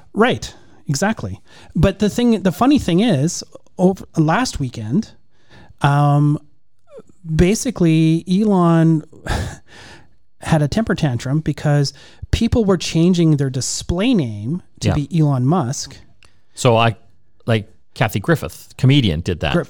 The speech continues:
Speaker 1: Griffin, yeah. And she did that. Uh, um, a lot of people, I think it started with Valerie Bertinelli.
Speaker 2: Yeah.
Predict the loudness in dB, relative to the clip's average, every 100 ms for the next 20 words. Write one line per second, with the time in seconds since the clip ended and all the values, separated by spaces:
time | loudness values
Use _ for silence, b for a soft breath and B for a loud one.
0 | -4 -4 -2 -2 -2 -4 -10 b b b
1 | 0 2 2 0 -4 0 0 0 -4 -6
2 | -8 -4 -2 2 2 2 2 2 2 2
3 | 0 -2 -4 -4 -2 -2 -2 0 2 2
4 | 2 2 2 0 -2 -2 -2 0 -2 -4
5 | -8 -10